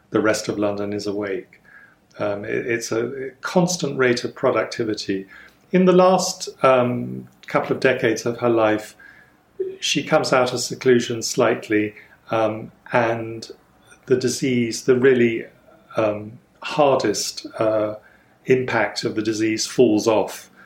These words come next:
so she's able to, to move more. But it does dominate her life for, for a long time.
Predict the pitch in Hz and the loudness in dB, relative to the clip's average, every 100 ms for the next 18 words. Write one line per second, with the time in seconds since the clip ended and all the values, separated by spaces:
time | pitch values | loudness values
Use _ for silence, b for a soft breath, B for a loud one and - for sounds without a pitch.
0 | b - - 113 - 117 113 110 113 104 | b -14 0 0 0 0 0 -2 -4 -6
1 | - 113 113 - - 113 117 123 113 95 | -4 -4 -6 -6 -2 0 4 6 4 0
2 | 95 95 92 - _ B B B B B | -2 -2 -2 -8 _ B B B B B
3 | - 127 156 156 151 143 - - - - | 0 2 2 4 2 2 -2 -8 -14 -20
4 | _ - 135 123 123 120 - 120 120 117 | _ 2 2 4 2 0 0 2 2 0
5 | 113 - - - 120 120 120 - 113 117 | -4 -12 -16 -2 2 2 0 0 2 2
6 | 113 110 - 123 107 98 | 0 -4 -4 -2 -2 -4